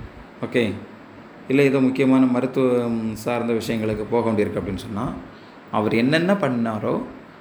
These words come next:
அத்தனை செயல்களையும் துணை குடியரசுத் தலைவர்கிட்ட ஒப்படைச்சிட்டு என்ன செய்யணும்? போகணும். சரியா?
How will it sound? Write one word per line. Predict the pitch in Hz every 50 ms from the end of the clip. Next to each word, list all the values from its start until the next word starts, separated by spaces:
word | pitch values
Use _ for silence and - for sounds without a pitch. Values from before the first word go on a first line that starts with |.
| - -
அத்தனை | - 110 107 - - - - 190 196 196
செயல்களையும் | 190 196 - 131 123 120 113 110 104 101 98 98 104 104 107 110 113 117 113 117 117 - - - - - - - - - - - - - - - - - - - - - - - - -
துணை | - 196 220 - -
குடியரசுத் | - 180 160 156 139 139 135 127
தலைவர்கிட்ட | 120 113 113 - 110 101 151
ஒப்படைச்சிட்டு | 135 104 - - 104 101 - -
என்ன | - 120 98 98 98 -
செய்யணும்? | 135 104 98 95 92 92 - - - - - -
போகணும். | - 104 98 92 95 87 90 87 - - - - - - - - - - - - - - - -
சரியா? | - - 98 98 98 101 123